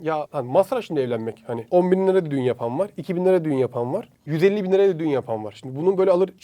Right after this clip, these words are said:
üç yüz binlik ya da yüz elli binlik düğün yapar da a-, abartarak anlatır. Bizim düğünde şöyle. "Aa, oldu bitti işte a-, bakın bir buçuk saat." Ne oldu a-, bakayım düğünde? Yüz elli bin lira harcadın yine çeyrek taktılar a-, bakayım. Şimdi değişti yani.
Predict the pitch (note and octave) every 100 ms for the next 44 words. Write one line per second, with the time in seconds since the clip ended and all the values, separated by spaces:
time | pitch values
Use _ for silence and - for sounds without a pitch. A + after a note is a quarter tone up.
0 | - F3 - E3+ E3 E3+ E3 E3 C#3+ D3+
1 | D#3 E3 E3 D3 D#3+ F3 D3+ E3 D#3+ B2+
2 | - _ C3+ C#3 C#3+ D3 C#3+ C#3+ C#3 D3
3 | - C3+ C#3 C3+ C3+ C3+ B2+ A2 D3 E3
4 | D#3 D3 D#3 - E3 - - - A#2 C3+
5 | A#2+ - - C3 - _ _ - - -
6 | _ D3+ D3 B2 - G#2+ G#2 A2 A#2 B2+
7 | A#2+ A#2+ C#3 C3 C#3+ C#3+ C#3+ C3 B2 C#3
8 | C#3+ C3 C#3 C3+ A#2 A#2 A2 - G2+ -
9 | _ - C#3+ A#2+ A2 - A#2